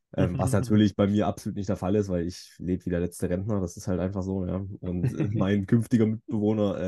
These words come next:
Speaker 1: äh, teilt diesen Lebensstil tatsächlich. Aber ich muss sagen, wir haben uns, glaube, für dreizehn Wohnungen beworben, also ein Anschreiben erstmal rausgeschickt.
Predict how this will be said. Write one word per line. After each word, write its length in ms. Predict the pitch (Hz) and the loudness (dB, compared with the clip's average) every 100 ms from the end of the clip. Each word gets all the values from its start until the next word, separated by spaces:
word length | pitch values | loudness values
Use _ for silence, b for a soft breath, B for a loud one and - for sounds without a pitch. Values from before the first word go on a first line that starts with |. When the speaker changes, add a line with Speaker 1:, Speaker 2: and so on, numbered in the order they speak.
| 92 | -2
Speaker 1:
äh, 60 | 92 | -2
teilt 300 | 98 104 104 | -2 0 0
diesen 240 | 101 104 | -2 2
Lebensstil 440 | 104 107 - 117 | 0 0 -4 -4
tatsächlich. 460 | 107 104 104 117 104 b b b b | -2 0 0 -2 -4 b b b b
Aber 200 | - 110 | -4 2
ich 80 | 143 | 4
muss 240 | 127 147 - | 4 0 0
sagen, 440 | 92 98 185 233 | 0 0 -2 -10
wir 160 | 101 95 | -6 -2
haben 80 | 110 | 0
uns, 260 | 107 - _ _ _ _ _ _ | -2 -8 _ _ _ _ _ _
glaube, 220 | 120 110 | 0 0
für 220 | 104 110 | 0 0
dreizehn 680 | 95 92 90 127 - 127 104 | 0 2 0 0 -2 -2 0
Wohnungen 640 | 95 110 127 123 120 120 120 _ _ | 2 2 0 -2 -2 -6 -10 _ _
beworben, 500 | - 98 92 120 160 | -4 0 2 2 2
also 160 | 95 127 | -4 -6
ein 40 | - | -6
Anschreiben 420 | 87 - 92 98 | -8 -2 -2 0
erstmal 240 | 95 95 | -2 -2
rausgeschickt. 520 | 87 - - 120 - | -2 -2 -2 -4 -6